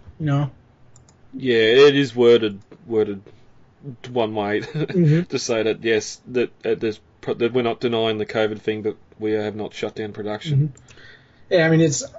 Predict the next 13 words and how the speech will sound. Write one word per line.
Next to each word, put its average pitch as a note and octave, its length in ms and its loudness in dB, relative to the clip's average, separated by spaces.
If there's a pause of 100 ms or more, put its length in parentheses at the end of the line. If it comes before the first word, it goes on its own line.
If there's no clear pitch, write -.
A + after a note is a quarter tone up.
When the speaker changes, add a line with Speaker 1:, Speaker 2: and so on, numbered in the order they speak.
(300)
Speaker 1:
it's F#3 200 0
just G3+ 160 4
one G#3+ 100 2
of G#3 60 6
those F#3 180 4
things. F#3+ 240 0
I F3 40 2
mean, E3+ 80 -2
you D#3+ 40 -4
can E3+ 160 -4
see G3 400 4
that D#3 320 -2
they're, C#3 340 -2